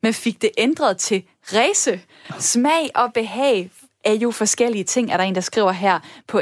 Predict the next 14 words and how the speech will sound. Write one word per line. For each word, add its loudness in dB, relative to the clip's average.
S -4
M -2
S'en. -2
Så 2
er 4
der 2
en, 0
der 0
skriver, 0
"Far -2
til -4
fire 0
her 0
igen. 0